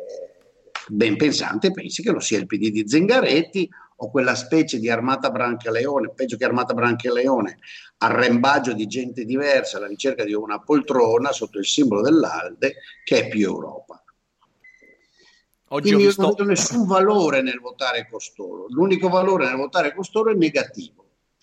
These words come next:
Speaker 1: cioè è nel dare forza a ulteriore delle,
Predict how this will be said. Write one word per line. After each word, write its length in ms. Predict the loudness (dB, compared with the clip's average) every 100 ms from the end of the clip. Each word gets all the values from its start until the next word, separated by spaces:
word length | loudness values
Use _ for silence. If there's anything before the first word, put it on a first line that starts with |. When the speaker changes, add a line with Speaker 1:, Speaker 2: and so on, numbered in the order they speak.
| _
Speaker 1:
cioè 320 | -4 -2 -2 -2
è 120 | 2
nel 300 | 4 2 2
dare 380 | 2 2 0 -4
forza 880 | 0 0 2 -2 -8 -8 -6 -8 -8
a 200 | -10 -4
ulteriore 720 | -2 0 -2 0 0 2 2
delle, 560 | 2 4 4 2 -2